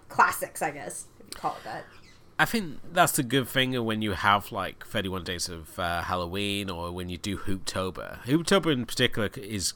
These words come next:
Speaker 2: is great 'cause it challenges you to not just stick to the old favourites and to venture off the beaten path more, just to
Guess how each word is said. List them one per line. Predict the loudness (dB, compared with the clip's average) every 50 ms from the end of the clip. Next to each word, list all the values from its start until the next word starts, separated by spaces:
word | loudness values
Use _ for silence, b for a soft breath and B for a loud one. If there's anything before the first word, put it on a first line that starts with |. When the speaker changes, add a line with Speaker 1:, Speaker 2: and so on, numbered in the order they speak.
| -4
Speaker 2:
is | -4 -4 -4 -2
great | 0 2 2 2 4 4
'cause | 4 4 4
it | 2 2
challenges | 2 2 4 4 4 2 0 -2 -2 -2 -2 -2
you | -2 -2 0
to | 0 2 4 4 4 2 0 B B B B B B B
not | 0 0 0 0 0
just | 0 2 2
stick | 2 2 2 2 0 0
to | 0 2
the | 4 4
old | 4 2 4
favourites | 6 6 8 8 6 4 0 -4 -4 -2 -4 -4
and | -2 -4 -4 -2
to | 0 2 4 4 4 2 0 -4 B B B B B B B B 8
venture | 12 12 12 10 8 2 2 4 4
off | 4 2 0
the | -2 -2
beaten | 0 0 0 0 0 -2 -2
path | 0 2 2 2 2
more, | 0 -2 -2 0
just | 0 -2 -2 0 2
to | 2 4 4 2